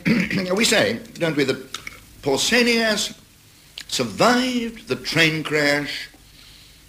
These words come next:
mm, but was very badly injured by it. Now, we wouldn't want to say that Pausanias survived death,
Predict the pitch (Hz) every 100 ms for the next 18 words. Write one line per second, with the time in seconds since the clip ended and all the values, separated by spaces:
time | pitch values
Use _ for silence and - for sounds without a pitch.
0 | - - - 107 127 131 131 139 110 131
1 | 113 110 110 - 160 160 120 - 85 87
2 | 104 - 277 98 73 - - - - -
3 | - - - - - - - - - -
4 | - 135 123 131 - - - - - -
5 | - - - - - - 170 226 233 185
6 | - 151 135 - 127 123 143 131 113 110
7 | - - 117 104 127 110 101 82 - -
8 | 220 - -